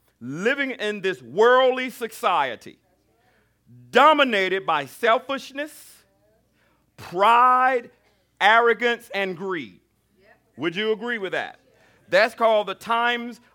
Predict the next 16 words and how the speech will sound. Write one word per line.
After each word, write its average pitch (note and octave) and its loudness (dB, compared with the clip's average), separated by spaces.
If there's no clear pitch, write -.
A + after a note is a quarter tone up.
of A3 0
the A3+ -12
Gentiles. F#3 -8
But A#3 2
listen, C4+ -8
we F#4+ 0
may C#4 2
be G#3+ -6
in E4+ -2
the D#4 -4
world. D4+ 4
Come D#4+ 2
on, C4+ 4
saints G#3 -2
of D#3+ -4
God. G#3+ 2